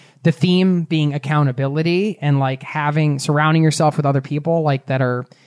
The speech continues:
kinda doing the things you wanna do. And then, you know, like, that whole quote, "Rising tides lift all boats,"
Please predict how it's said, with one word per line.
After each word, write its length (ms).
kinda 160
doing 180
the 60
things 260
you 60
wanna 160
do. 300
And 100
then, 260
you 120
know, 300
like, 280
that 100
whole 160
quote, 320
"Rising 680
tides 420
lift 240
all 160
boats," 460